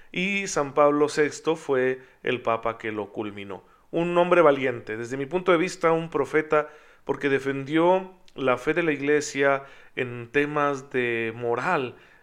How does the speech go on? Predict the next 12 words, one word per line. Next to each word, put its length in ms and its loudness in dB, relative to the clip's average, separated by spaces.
concretamente 960 -2
de 220 -4
la 180 -6
vida, 540 0
cuestiones 480 -8
que 120 -14
llamaríamos 580 -4
de 160 -8
ética, 540 -6
ética 580 -4
sexual, 600 0
reproductiva. 840 -4